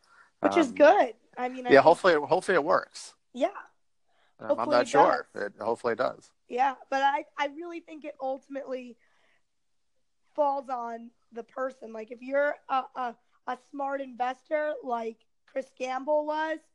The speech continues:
Speaker 1: then you're fine. But if you're someone,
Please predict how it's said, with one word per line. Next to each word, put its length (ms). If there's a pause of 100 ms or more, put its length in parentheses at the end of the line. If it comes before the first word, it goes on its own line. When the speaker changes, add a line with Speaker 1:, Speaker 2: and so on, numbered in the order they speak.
(440)
Speaker 1:
then 280 (140)
you're 300
fine. 440
But 160
if 180
you're 180 (100)
someone, 560